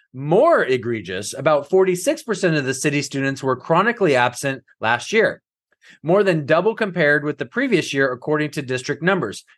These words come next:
Nevertheless, their grades are rising. <laughs> Standardized test scores tell a different story, however. The Los Angeles Times examined district-wide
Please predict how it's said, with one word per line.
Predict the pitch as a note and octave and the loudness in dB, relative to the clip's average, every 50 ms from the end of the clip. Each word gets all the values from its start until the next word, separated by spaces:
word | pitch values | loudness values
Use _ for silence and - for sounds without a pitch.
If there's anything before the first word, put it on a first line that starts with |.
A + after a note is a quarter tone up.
| _ C3 | _ -2
Nevertheless, | C#3 D#3 F3 G#3+ G#3+ G3+ E3+ D3 D3+ D3+ - - | 0 2 2 2 2 4 2 2 2 0 -4 -6
their | - C#3+ D3 D3 | -4 -2 -2 -2
grades | B2 A2+ C3 B2 A#2+ B2+ B2+ B2 | -2 -2 0 0 0 0 -2 -2
are | B2 C3 D3 D#3+ F3 | 0 0 2 4 4
rising. | G3+ A#3+ C#4 C4+ G3+ C3 B2 G2+ F2 F2 F2 _ _ | 4 4 4 2 2 0 -4 -6 -6 -8 -14 _ _
<laughs> | - G3 F3 | -2 -2 -2
Standardized | F3 - - - G3+ G#3+ G#3 G3+ G#3+ G3+ F#3 F3+ F3 F3 - | -2 -2 -2 0 0 2 2 2 2 4 2 2 0 0 0
test | - C#4 D4+ D4+ | 0 0 0 0
scores | - - F3 D#3 D3+ D#3 D3+ - _ - - _ _ | -2 -2 0 2 2 2 0 -4 _ -20 -20 _ _
tell | - D#3 C#3+ D#3 | 0 2 2 2
a | F#3 F#3+ | 2 0
different | D#4+ E4+ - - B3 G3 E3+ | -2 -4 -2 -2 -2 -4 -4
story, | - - C#3+ C3 B2 B2 | -2 0 2 2 2 4
however. | A#2+ A2 G#2+ G#2 G2 F2+ F2+ E2 - _ _ - _ - | 2 2 2 2 0 -2 -4 -10 -10 _ _ -20 _ -2
The | B2+ C3 | 0 2
Los | D3+ E3 F3 E3+ E3+ G3+ | 4 4 2 0 0 0
Angeles | A3 C#4 D#4 C4+ A3+ F3+ E3 E3 | 0 0 0 0 2 2 0 0
Times | - D#3 C3 C3 C3 C#3 D3+ D3 C#3 | 0 -2 0 0 0 0 -2 -2 -4
examined | - C#3 B2 A#2+ B2 C#3+ C#3 C#3 C#3 C#3 C3+ C3+ B2 | -4 -6 -4 -2 0 2 2 2 0 0 -2 -2 0
district-wide | D3 D#3+ D#3+ - E3 D3 B2+ C3+ B2+ C3 C3+ C3+ C3+ C3 C3+ B2+ | -2 -2 -2 0 -4 -4 -4 -2 0 2 4 4 4 2 2 0